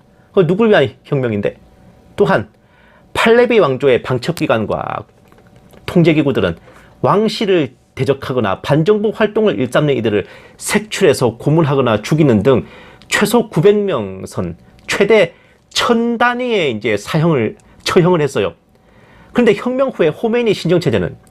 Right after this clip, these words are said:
혁명 수비대를 동원해가지고 처형을 넘어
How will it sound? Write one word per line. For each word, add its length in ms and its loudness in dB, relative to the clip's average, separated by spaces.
혁명 340 2
수비대를 380 2
동원해가지고 560 -2
처형을 680 2
넘어 320 0